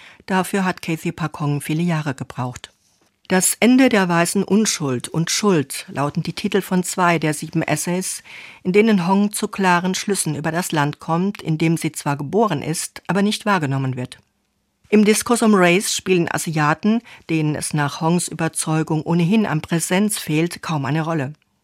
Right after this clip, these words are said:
Hinter dem Rassismus, der sich gegen AfroamerikanerInnen richtet, steht jedoch eine völlig andere historische Erfahrung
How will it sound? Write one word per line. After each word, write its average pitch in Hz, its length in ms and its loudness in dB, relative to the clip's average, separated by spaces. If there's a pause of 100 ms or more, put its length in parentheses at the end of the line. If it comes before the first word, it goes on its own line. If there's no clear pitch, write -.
(320)
Hinter 220 280 2
dem 196 180 4
Rassismus, 196 800 0
der 170 160 -2
sich - 240 -6
gegen 160 400 -4
AfroamerikanerInnen 160 1300 -2
richtet, 180 520 -6
steht - 280 -6
jedoch 170 260 -4
eine 170 240 -2
völlig 185 400 -6
andere 180 320 2
historische 170 680 -4
Erfahrung 165 680 -4